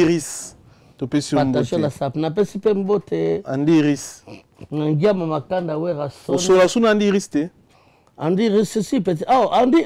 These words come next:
Speaker 2: oh. Andy. Partageons la sap. C'est ça.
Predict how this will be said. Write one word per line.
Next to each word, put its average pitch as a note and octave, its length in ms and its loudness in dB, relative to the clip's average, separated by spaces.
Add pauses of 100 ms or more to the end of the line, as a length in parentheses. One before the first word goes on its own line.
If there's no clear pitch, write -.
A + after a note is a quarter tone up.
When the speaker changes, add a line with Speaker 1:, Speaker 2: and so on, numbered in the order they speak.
Speaker 2:
oh. C#3+ 140 2 (500)
Andy. A#3+ 520 4 (680)
Partageons G3 460 4
la G#3+ 140 6
sap. G#3 340 2 (760)
C'est E3 180 -2
ça. D#3 380 4